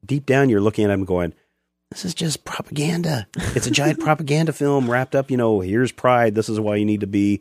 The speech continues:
Speaker 2: Right.
Speaker 1: on board with what we do here," and that kind of stuff. And I mean, you find that a lot in, in many movies, uh, but it seems the more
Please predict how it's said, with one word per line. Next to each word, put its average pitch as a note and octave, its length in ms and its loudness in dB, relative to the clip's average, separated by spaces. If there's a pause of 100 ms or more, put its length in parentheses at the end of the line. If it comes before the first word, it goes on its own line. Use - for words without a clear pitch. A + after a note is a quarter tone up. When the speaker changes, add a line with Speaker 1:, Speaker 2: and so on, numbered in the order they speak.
Speaker 2:
Right. C#3+ 400 -2
Speaker 1:
on A2+ 160 4
board G#2 300 4
with F#2+ 140 -2
what G2+ 180 4
we F#2+ 100 0
do G2 220 2
here," E2+ 320 0
and D#2+ 120 -4
that E2 120 -2
kind E2 160 -4
of D2+ 60 -10
stuff. - 260 -6
And A2+ 100 2
I - 20 6
mean, C3 280 4
you C3 140 0
find C3 280 2
that G2 100 4
a F#2 60 2
lot F2+ 320 2
in, F2+ 260 -4 (480)
in F#2+ 280 0
many A#2+ 260 6
movies, D#2+ 680 -2 (440)
uh, G2 100 2
but G2 140 0
it - 80 -6
seems A#2 240 2
the G2+ 60 4
more G2+ 480 2